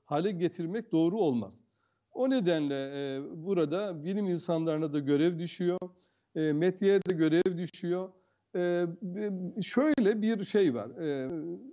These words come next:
korona, korona, korona programları, e, her tarafımızı kapladı şeklinde şikayetler de var. E, burada bir miktar haklı olsalar da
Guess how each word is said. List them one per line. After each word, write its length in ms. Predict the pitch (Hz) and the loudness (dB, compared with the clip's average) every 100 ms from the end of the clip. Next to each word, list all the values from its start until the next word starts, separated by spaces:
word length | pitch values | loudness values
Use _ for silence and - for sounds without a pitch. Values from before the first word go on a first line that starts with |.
| - 185 | -16 -16
korona, 480 | - 233 233 185 196 | -2 0 2 0 0
korona, 480 | 196 202 208 139 165 | 0 2 2 0 -4
korona 400 | - 190 208 190 | -2 0 0 -2
programları, 600 | - 180 175 175 175 214 | -4 -2 -2 0 -2 -2
e, 280 | 220 196 170 190 | -2 -2 0 2
her 180 | 220 | 0
tarafımızı 520 | 175 165 143 165 160 214 220 - - _ | -2 -8 -6 -6 -2 -2 -2 -6 -20 _
kapladı 560 | - 185 - 185 185 240 | -2 -2 0 0 0 0
şeklinde 460 | - 165 - 180 | 0 -2 -2 -6
şikayetler 680 | 214 - 190 180 180 190 160 | -8 -4 2 2 2 0 2
de 140 | 120 | 0
var. 120 | 104 98 _ _ _ _ _ | -4 -10 _ _ _ _ _
E, 400 | 185 180 175 156 | 4 4 4 2
burada 440 | 220 254 269 196 175 | 0 2 2 0 2
bir 200 | 226 269 | 4 4
miktar 440 | 220 220 - 202 | 2 0 0 0
haklı 360 | 165 185 - 226 | 0 -4 -4 0
olsalar 720 | 175 175 185 196 226 240 160 | 2 2 -2 0 0 0 0
da 320 | 143 214 | -2 -4